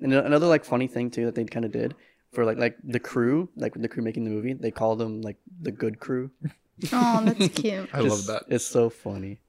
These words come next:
Speaker 3: I love
Speaker 1: But,
Speaker 3: that.
Speaker 1: yeah, watch Good Burger. It's a very good movie.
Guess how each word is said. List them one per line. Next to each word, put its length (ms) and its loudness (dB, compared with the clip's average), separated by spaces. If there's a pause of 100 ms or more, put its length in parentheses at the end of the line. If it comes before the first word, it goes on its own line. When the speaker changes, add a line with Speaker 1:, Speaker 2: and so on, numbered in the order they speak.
(220)
Speaker 3:
I 60 -16
love 160 -14
Speaker 1:
But, 80 0
Speaker 3:
that. 280 -2 (800)
Speaker 1:
yeah, 300 0 (220)
watch 260 0
Good 160 -6
Burger. 340 -8 (340)
It's 160 -6
a 40 -8
very 180 0
good 140 -6
movie. 300 -10